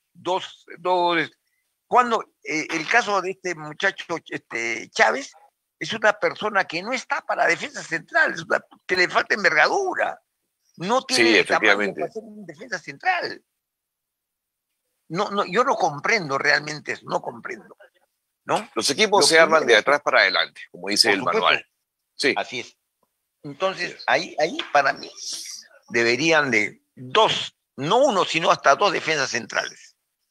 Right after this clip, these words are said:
Speaker 1: de jerarquía. Y ya lo
Speaker 2: Perfecto.
Speaker 1: demás, porque ya se supone que, bueno, tenemos inclusive en la selección, hay jugadores,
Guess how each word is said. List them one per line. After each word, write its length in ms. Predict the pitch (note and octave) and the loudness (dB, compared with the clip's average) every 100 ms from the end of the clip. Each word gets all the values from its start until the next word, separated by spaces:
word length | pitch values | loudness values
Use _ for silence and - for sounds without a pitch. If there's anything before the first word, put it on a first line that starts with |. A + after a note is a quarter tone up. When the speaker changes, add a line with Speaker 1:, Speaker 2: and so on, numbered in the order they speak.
| - | -6
Speaker 1:
de 120 | A#2 | -2
jerarquía. 580 | - F#2+ F2+ - G#2+ - _ _ _ _ _ _ _ | 0 0 0 -2 -4 -6 _ _ _ _ _ _ _
Y 140 | - C#3+ | -4 2
ya 100 | G#3+ | 4
lo 120 | G#3 | 6
Speaker 2:
Perfecto. 120 | F3+ E3+ | 6 4
Speaker 1:
demás, 260 | F3 G#3 - | 6 4 4
porque 260 | - - G2 | -6 -6 2
ya 320 | B2 B2 G#2 G2+ | 4 4 2 -4
se 160 | A#2 | -4
supone 560 | A2+ G#2+ C#3+ D#3 D#3 C#3 | -4 -4 0 4 4 4
que, 100 | - | 0
bueno, 280 | B2+ A#2+ - | 0 0 -2
tenemos 420 | A2+ B2+ C3 B2 | -4 -2 -2 -4
inclusive 420 | G#2+ G#2 G#2+ B2+ | -6 -10 -4 -2
en 60 | A#2+ | -2
la 120 | G#2+ | -4
selección, 720 | G#2 G#2+ G#2 - D3+ C#3+ B2+ - - - - | -4 -8 -8 -8 -8 -10 -12 -16 -14 -12 -6
hay 140 | - A#2+ | -2 -2
jugadores, 600 | B2+ B2+ A#2+ C#3 D3 | 0 0 2 2 0